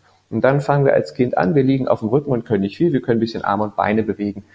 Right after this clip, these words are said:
Irgendwann drehen wir den Kopf. Irgendwann können wir den Kopf mal anheben. Wenn wir den Kopf anheben und drehen können, kommen, kommen wir irgendwann dahin, dass wir uns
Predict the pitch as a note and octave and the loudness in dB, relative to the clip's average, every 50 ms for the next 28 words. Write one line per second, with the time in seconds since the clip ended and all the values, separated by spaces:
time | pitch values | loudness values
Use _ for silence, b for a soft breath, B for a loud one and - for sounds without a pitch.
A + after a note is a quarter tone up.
0 | B B B - - B2 C#3+ D3+ D3 C#3+ C#3+ C3+ C3+ A#2+ A#2+ B2 B2+ B2+ B2 B2 | B B B -2 0 0 2 2 2 2 2 2 2 2 2 2 2 2 2 2
1 | A#2+ B2 A#2+ A#2 - G#2+ F#2+ - - - - - - _ b b b b b b | 2 2 -2 -2 -2 -2 -4 -4 -4 -12 -20 -20 -20 _ b b b b b b
2 | b _ - - C3+ C3 B2+ B2+ B2 B2 - C3 A#2+ A#2+ A#2+ A#2+ A#2+ A#2 - C3+ | b _ 0 2 2 2 2 2 0 2 0 0 2 2 2 0 0 0 -2 -2
3 | A#2+ - - C3 B2 - - F3 D#3+ A#2+ G#2 G2 - - - - - B B B | -4 -2 -2 -2 0 0 2 0 0 0 0 -2 -4 -6 -10 -12 -20 B B B
4 | B D3 B B B _ A#2 A2 G#2+ G#2 G#2 G2+ - A2 - - - C#3+ F#3 F#3+ | B -20 B B B _ 0 2 2 2 0 0 0 -2 -2 0 0 0 2 2
5 | F#3+ F#3 E3+ D3+ C#3 B2 B2 D3+ F3 E3 C3+ A#2 - A2+ G#2+ C#3 D3+ D3 D3+ D3 | 2 2 2 2 2 4 4 4 4 4 2 2 2 2 2 2 0 0 0 0
6 | C3+ C#3 C#3 D3 D3 - - - B2+ A#2 A2 G2 - - A2+ D#3 F#3 F3+ - C#3 | 0 0 -2 -4 -4 -4 -2 -2 0 2 2 2 4 4 2 2 2 2 2 2
7 | D3 C3+ B2 A#2 A#2 A2+ C#3 D3 D3+ - - G#2+ - - - A2+ - B2+ C3 | 4 2 2 2 2 2 0 0 -2 -2 -4 -4 -4 -2 0 0 0 0 0